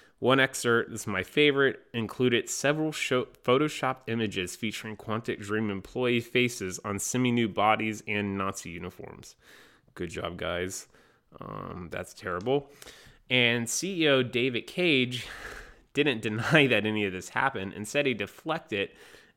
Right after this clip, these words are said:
and now has decided to invoke his right to sue French publications, even though they have, um, interviews and testimony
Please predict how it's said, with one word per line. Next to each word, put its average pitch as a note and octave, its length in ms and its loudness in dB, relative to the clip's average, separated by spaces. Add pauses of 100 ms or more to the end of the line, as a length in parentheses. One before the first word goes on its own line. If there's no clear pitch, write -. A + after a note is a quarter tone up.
and G#2 680 0 (160)
now C#3+ 380 2
has A#2 280 -2
decided G#2 400 -2
to G2+ 140 0
invoke G#2 320 0
his F#2+ 180 -4
right G2 280 0
to F2+ 100 -10
sue A#2+ 600 0 (280)
French B2+ 360 -4
publications, A2 760 -2
even A2+ 300 -2
though G#2 180 0
they F2+ 180 -4
have, G2+ 540 2 (1040)
um, F#2+ 360 -4
interviews G#2 540 0
and E2+ 100 -16
testimony G2 760 -6